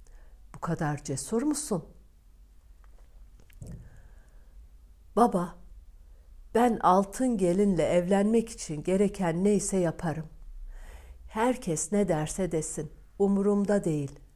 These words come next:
deyip tavuğu kucağına alıp yola çıkmış.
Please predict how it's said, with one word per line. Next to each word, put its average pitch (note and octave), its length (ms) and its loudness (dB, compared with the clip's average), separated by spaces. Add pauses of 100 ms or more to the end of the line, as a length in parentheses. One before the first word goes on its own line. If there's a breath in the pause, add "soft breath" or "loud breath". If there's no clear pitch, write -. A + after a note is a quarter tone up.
(1500)
deyip D3 420 -2 (640 soft breath)
tavuğu D#3 440 -2
kucağına C#3+ 560 -6
alıp E3 520 -4 (140)
yola C#3+ 380 -2
çıkmış. - 760 -14